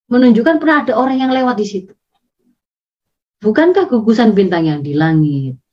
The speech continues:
ombak yang bergelombang di laut, itu menunjukkan adanya Sang Pencipta yang maha tinggi dan maha kuasa.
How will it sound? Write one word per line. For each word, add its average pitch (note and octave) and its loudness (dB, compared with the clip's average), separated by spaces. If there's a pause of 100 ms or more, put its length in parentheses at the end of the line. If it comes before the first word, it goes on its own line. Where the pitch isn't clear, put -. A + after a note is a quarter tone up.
(120)
ombak F#3 0
yang D#3 0
bergelombang D3 -4
di C#3+ -10
laut, C#3 -8
itu F#3 -8
menunjukkan D#3 -2
adanya C#3 -4
Sang C3+ -6
Pencipta F#3+ -10
yang D#3 -2
maha C3+ -2
tinggi C3+ -6
dan C3+ -2
maha B2+ 2
kuasa. C#3+ -12